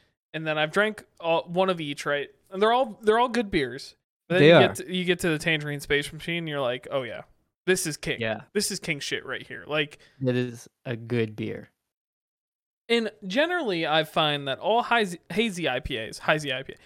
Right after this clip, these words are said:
Speaker 2: Oh,
Speaker 1: hazy,
Speaker 2: hazy.
Speaker 1: all hazies. Hey, I swear to God, it's my, my only one I've had. Um,
Speaker 2: <laughs>
Speaker 1: all hazy I P As generally taste the same, right? Like, they're,
Speaker 2: Yeah.
Speaker 1: they're citrusy, fresh, juicy. Like, they, they all. But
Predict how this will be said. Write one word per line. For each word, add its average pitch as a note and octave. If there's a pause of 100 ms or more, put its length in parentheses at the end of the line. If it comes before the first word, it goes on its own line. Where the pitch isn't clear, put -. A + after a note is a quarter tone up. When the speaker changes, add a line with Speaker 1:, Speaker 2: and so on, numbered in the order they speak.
Speaker 2:
Oh, F#3+
Speaker 1:
hazy, G3+
Speaker 2:
hazy. E3+ (100)
Speaker 1:
all G#3+
hazies. F3 (200)
Hey, E3+
I D#3
swear G3
to F3+
God, C#3+
it's C#3
my, D3+
my D#3+
only E3
one D#3
I've C#3
had. C3 (560)
Um, E3 (380)
Speaker 2:
<laughs> -
Speaker 1:
all G#3
hazy A3
I D3
P D3
As -
generally C4
taste -
the C3
same, -
right? B3
Like, B3
they're, B3 (240)
Speaker 2:
Yeah. E3
Speaker 1:
they're A#3+
citrusy, G#3+
fresh, G3+
juicy. F#3+
Like, E3+
they, A#3
they A#3
all. D#3 (260)
But F3+